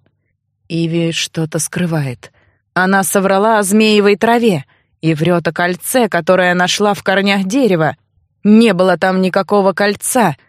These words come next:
Так где она его взяла? Где можно найти украшение в краткое мгновение моей отключки? Почему её пугает правда? И что случилось с Эфримом? Я ведь помню его тень, ползущую следом.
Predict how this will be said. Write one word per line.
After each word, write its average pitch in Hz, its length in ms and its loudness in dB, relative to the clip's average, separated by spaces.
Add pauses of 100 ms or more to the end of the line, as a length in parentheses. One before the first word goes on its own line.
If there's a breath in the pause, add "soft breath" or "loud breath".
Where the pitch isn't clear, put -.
(280)
Так 156 180 -4
где 151 480 0
она 196 220 0
его 196 300 2
взяла? 196 560 0 (300 soft breath)
Где 214 380 0
можно 214 360 2
найти 208 420 0
украшение 220 720 2
в - 120 -6
краткое 240 520 0
мгновение 226 640 2
моей 233 340 2
отключки? 240 680 -2 (480 soft breath)
Почему 160 540 -2
её 185 360 0
пугает 214 560 0
правда? 196 520 2 (340 loud breath)
И 214 160 -4
что - 440 -4
случилось 247 640 0
с - 180 0
Эфримом? 233 580 0 (300 loud breath)
Я 165 300 -4
ведь 170 280 -8
помню 226 440 2
его 220 280 2
тень, 247 400 0
ползущую 214 760 0
следом. 196 600 0